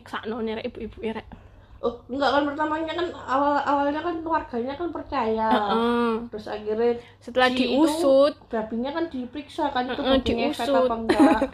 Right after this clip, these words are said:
Speaker 1: <laughs>
Speaker 2: Akhirnya kan itu kan ya babi beneran, babi
Speaker 1: Iya, babi
Speaker 2: hutan.
Speaker 1: beneran.
Speaker 2: Oh, iya.
Speaker 1: Nggak
Speaker 2: Soalnya
Speaker 1: jadi
Speaker 2: itu,
Speaker 1: orang, tetep
Speaker 2: mm-mm.
Speaker 1: babi.
Speaker 2: Soalnya itu ada babi,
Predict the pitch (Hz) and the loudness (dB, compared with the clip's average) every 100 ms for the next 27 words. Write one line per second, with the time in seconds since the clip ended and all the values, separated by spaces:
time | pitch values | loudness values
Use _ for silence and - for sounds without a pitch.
0 | - 294 302 320 285 247 - - - 381 | -4 -4 -4 -4 -4 -4 -8 -10 -4 -2
1 | 381 415 415 - 427 427 320 285 277 269 | 2 2 2 2 2 4 2 0 -4 -4
2 | 262 349 247 185 180 190 196 185 214 392 | -2 0 2 2 0 0 -6 -8 4 8
3 | 381 311 320 302 320 370 359 311 - 320 | 8 8 8 8 8 6 8 6 8 8
4 | - 302 311 - - - - 233 254 269 | 8 4 4 -10 -12 -14 -12 -10 -10 -8
5 | 220 202 - - - _ - - - 311 | -8 -8 -14 -20 -20 _ -20 -10 -6 4
6 | 277 247 302 302 330 359 349 320 330 339 | 6 8 6 6 8 8 8 4 2 0
7 | 320 269 294 349 - 269 247 254 254 - | 2 6 6 6 2 2 2 0 -6 -8
8 | 277 311 277 311 - 262 - 240 233 220 | -6 -8 -8 -8 -2 -2 -2 -4 -4 -6
9 | 220 208 220 214 | -8 -10 -6 -4